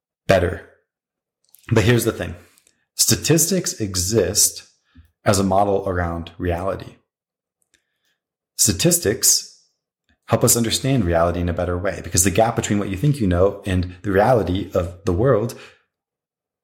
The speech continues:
is the gap that if you close it, you can accomplish a lot more things, right? And I know that so many of you listening to this are entrepreneurs. <laughs> It has to be over ninety-five percent of you, right? I'm an entrepreneur too. I know how it works.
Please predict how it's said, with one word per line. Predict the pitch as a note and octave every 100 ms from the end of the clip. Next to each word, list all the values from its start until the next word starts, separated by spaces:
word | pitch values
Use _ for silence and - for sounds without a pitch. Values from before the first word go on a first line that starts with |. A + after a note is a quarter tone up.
| _ -
is | A2
the | A2+
gap | A#2 B2
that | A2
if | F#2+
you | F#2
close | - F3+ C#3
it, | G2 -
you | G#2+
can | A#2+
accomplish | A2 G#2+ G#2 -
a |
lot | G#2 G2+
more | G#2
things, | F#2+ B2 F2 F2 - - _ _ F#2
right? | F#2+ - - - _ -
And | B2
I | A2+
know | A2 C3 D3 C3 B2+ -
that | A2 G#2+ -
so | - A#2+
many | A#2+ G#2+ G2 G#2+
of | G2 F2+
you | F#2
listening | C3 C#3 A2+
to | -
this | E2+ G2 - - -
are | G2
entrepreneurs. | F#2+ - - F#2+ B2 A#2+ - - -
<laughs> | - - _ -
It |
has | A#2 -
to |
be | A2+
over | G#2
ninety-five | G#2+ G#2+ G#2+ G2+
percent | G2 A#2+
of | A2
you, | G2
right? | G#2 B2 - -
I'm | A#2
an | B2+
entrepreneur | A#2+ - A2+ A2+
too. | G#2+ C3 B2+ A2
I | G#2+
know |
how | G#2 G2+ F#2
it |
works. | A2+ A2 -